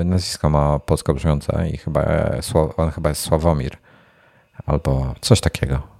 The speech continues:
Nie pamiętam w tej chwili. Em, i wiesz, że oni,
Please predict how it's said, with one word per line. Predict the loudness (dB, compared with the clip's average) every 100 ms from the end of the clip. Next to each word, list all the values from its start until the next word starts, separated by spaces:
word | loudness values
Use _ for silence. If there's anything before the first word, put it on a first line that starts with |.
| -6 0
Nie | 2
pamiętam | 4 2 0
w |
tej | -4 -4
chwili. | -2 -4 -6 _ _ -20 -20 -20 -20 -20 _ -2
Em, | 2 4 4 2 0 0 0 -2 -4 -10 _ _ _ _ _ _ _ _ _ _ _ -2
i | 0 2 0 -2
wiesz, | 0 0 2
że | 2 2
oni, | 4